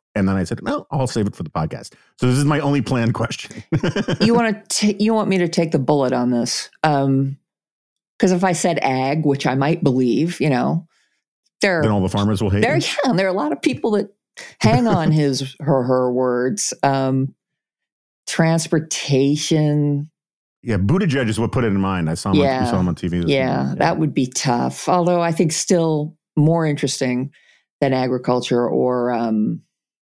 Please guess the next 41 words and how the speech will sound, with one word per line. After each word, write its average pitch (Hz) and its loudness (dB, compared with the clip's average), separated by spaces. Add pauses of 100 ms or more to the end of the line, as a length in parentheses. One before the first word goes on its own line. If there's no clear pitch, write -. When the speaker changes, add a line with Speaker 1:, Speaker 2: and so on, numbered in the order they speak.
(160)
Speaker 2:
labor, 127 0 (640)
you 135 -2
know? 139 0
Speaker 1:
At 143 0
least 196 0
agriculture, 143 -2
you 98 0
get 101 -2
to 110 -2
talk 101 -2
about 92 -4
markets 92 -4
and 71 -10
trade 78 -4
and - -16
stuff. - -18
Speaker 2:
S-, - -8
well, - 0
or 139 0
Speaker 1:
Yeah. 147 -4
Speaker 2:
subverting 131 -2
them, - 0
yeah. - 0
<laughs> 392 -4
Um, 170 4 (280)
Speaker 1:
<laughs> - -12
Speaker 2:
no, 190 2
I 170 -2
mean, 180 0
I 180 0
was 190 0
lucky. 160 0
Uh, 135 -2 (1120)
justice 160 0
was 127 -2
a - -2
great 117 -4 (200)
speech - -2
writing 113 -2 (380)
position. - -6
Um, - -6